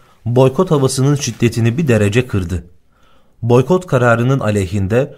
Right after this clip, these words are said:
hatırı sayılır birkaç kişi de ortaya çıkınca Bi'set'in onuncu yılında miladi altı yüz on dokuz senesinde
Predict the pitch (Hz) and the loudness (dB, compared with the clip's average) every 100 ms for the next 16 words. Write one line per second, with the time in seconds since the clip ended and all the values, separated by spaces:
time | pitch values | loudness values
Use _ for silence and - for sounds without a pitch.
0 | _ - - 151 165 127 123 127 117 107 | _ -6 -2 -2 0 2 2 0 -2 -2
1 | 160 160 - 143 131 104 101 107 101 - | -2 -2 -4 -2 2 2 2 0 -2 -4
2 | - 143 101 92 - - _ _ - 113 | -2 -2 0 -4 -4 -12 _ _ -6 -2
3 | 120 - 120 135 131 123 - - 120 123 | -2 -2 -2 0 -2 -4 -8 0 2 4
4 | 113 151 104 90 85 85 80 - _ 101 | 2 2 2 0 -2 -4 -6 -10 _ 0
5 | 110 117 120 110 117 117 - - 113 - | 2 4 4 4 2 -2 -4 0 0 2
6 | 131 107 147 127 - 98 - 90 90 98 | 0 2 2 0 -4 -4 -2 -2 -2 -4
7 | 92 135 160 | -2 -2 -2